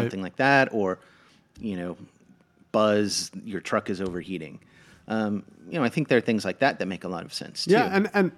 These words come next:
Speaker 2: and I have to admit, actually, you know, driving is a, a scenario that's been really interesting with the smartwatch, which is that, you know, I don't, um, I, I won't, like, pick up my phone while I'm driving, unlike many,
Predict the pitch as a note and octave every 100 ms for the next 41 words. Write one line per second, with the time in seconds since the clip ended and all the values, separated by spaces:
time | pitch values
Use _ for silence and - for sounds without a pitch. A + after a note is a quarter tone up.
0 | - D3 F#3 B3 C4+ D3 C#3 A2 A#2+ B2+
1 | A2 - - - A#2+ G#2+ A#2 B2 D#3+ C#3+
2 | A#2 G#2+ G#2+ G#2 - G#2 G#2+ G#2+ A2+ G#2+
3 | G2+ - A#2 A2+ G#2 A2 A#2 - G2+ F#2+
4 | - - - - G2+ G2 - A2+ - A2
5 | G#2+ G2+ G2 G2 _ - - - _ -
6 | A2+ - B2 C3 A#2 C3+ C3 A#2+ B2 -
7 | _ _ - A#2 G#2+ G#2 G#2 G#2 - A#2+
8 | C3 A#2 - - A2 A#2 G#2+ A2+ A#2+ -
9 | G#2+ G#2 A2+ G2+ F#2 G2+ G2+ G2+ G2+ F#2+
10 | G2 G2 A#2+ G#2 G#2+ C3 C#3 G2 F2+ F#2+
11 | - F#2 F#2+